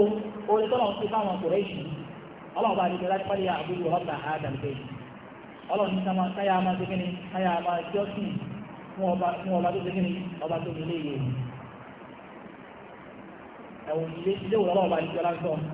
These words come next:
Òun náà ni Al-Kaaba. Èyí tí Abraha, èyí tó sọ pé ó fẹ́ ṣe kí ni? Tó lóun fẹ́ wó, tó lóun fẹ́ pààrọ̀ rẹ̀ pẹ̀lú Kùlẹ́yì, ẹ̀, Kùlẹ́yì, èyí tó ṣe kí ni?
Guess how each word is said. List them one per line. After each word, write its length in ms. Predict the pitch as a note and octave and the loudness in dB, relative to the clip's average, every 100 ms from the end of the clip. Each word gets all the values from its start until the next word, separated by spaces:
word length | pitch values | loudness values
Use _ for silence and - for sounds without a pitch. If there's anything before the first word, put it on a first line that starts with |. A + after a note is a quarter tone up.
| - - - | -8 -10 -4
Òun 140 | D#3+ | 0
náà 140 | F3+ | 2
ni 100 | D#3+ | 0
Al-Kaaba. 560 | D3+ C#3+ D3+ D#3 C3+ C#3 D#3 - - - - - - - | -2 -4 -4 -4 -4 -4 -6 -8 -10 -14 -14 -16 -16 -8
Èyí 200 | E3 F#3+ | -4 -4
tí 180 | F#3+ G#3 G#3+ G#3 | -2 -2 -2 -4
Abraha, 520 | - G3+ F#3+ G3+ G3+ F3+ - - - - - | 2 2 4 4 6 4 0 -6 -10 -12 -10
èyí 140 | E3+ F#3 | -4 0
tó 80 | |
sọ 100 | G3 F#3+ | 2 4
pé 80 | |
ó 40 | G3+ | 6
fẹ́ 120 | F#3 | 6
ṣe 80 | F3+ | 4
kí 100 | F#3 | 2
ni? 100 | F3+ F3+ - - | 0 0 -4 -2
Tó 120 | G3 | 0
lóun 180 | G#3 F#3+ | 2 2
fẹ́ 160 | F#3 F#3+ | 4 6
wó, 180 | F#3+ G3+ G#3 - - - | 6 6 6 2 -2 -4
tó 120 | G#3 A#3+ | 2 6
lóun 200 | A#3 G#3 | 6 6
fẹ́ 140 | A#3 A#3 | 2 2
pààrọ̀ 360 | A#3 A#3 G3 | 4 6 6
rẹ̀ 120 | F#3+ F#3 | 6 4
pẹ̀lú 200 | F#3 G3 | 4 4
Kùlẹ́yì, 380 | F#3+ F#3+ A#3 - | 4 2 2 2
ẹ̀, 220 | G3+ F#3+ | 4 4
Kùlẹ́yì, 460 | F#3 F#3 F#3 A#3 - - - - - - | 4 2 4 4 4 0 -4 -8 -10 -8
èyí 160 | - G#3 | -2 2
tó 100 | A3+ | 4
ṣe 180 | - G#3 | 4 4
kí 100 | |
ni? 100 | G#3+ | 4